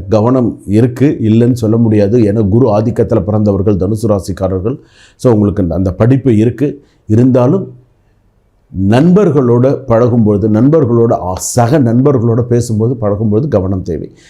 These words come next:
தேவையில்லாத அவப்பெயர் ஏற்படும். ரெண்டாவது, படிக்கிற விஷயத்துல படிப்பு, படிப்பு சம்பந்தமான எக்யூப்மெண்ட்ஸ் எல்லாம் வச்சிருப்பீங்க இல்லையா? இதெல்லாம் தேவையில்லாம தொலைஞ்சு போறது, கிழிஞ்சு போறது,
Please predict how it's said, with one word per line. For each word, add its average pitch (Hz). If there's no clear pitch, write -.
தேவையில்லாத 123
அவப்பெயர் 123
ஏற்படும். 92
ரெண்டாவது, 120
படிக்கிற 147
விஷயத்துல 104
படிப்பு, 113
படிப்பு 127
சம்பந்தமான 107
எக்யூப்மெண்ட்ஸ் 104
எல்லாம் 107
வச்சிருப்பீங்க 95
இல்லையா? 95
இதெல்லாம் 104
தேவையில்லாம 113
தொலைஞ்சு 110
போறது, 98
கிழிஞ்சு 120
போறது, 101